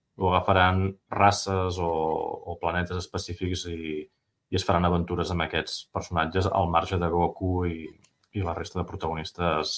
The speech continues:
eh, eh, eh, cabdals, no? Que és una cosa que sí que Star Wars ha pogut fer i Star Trek també.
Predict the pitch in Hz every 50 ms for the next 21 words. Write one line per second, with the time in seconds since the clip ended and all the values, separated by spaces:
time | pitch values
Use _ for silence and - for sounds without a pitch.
0 | - - - - - - - _ - - - - _ _ _ _ _ - _ _
1 | _ _ _ _ _ _ _ _ _ _ - 87 78 78 76 - - - 78 80
2 | 76 73 - - - 101 95 - 82 80 80 - 82 85 - 82 80 85 - -
3 | - - 95 87 85 - 90 - - 87 82 82 85 85 85 85 - - 85 87
4 | - - - 110 110 110 104 87 - - 82 - - - 85 - - 85 87 90
5 | 98 98 107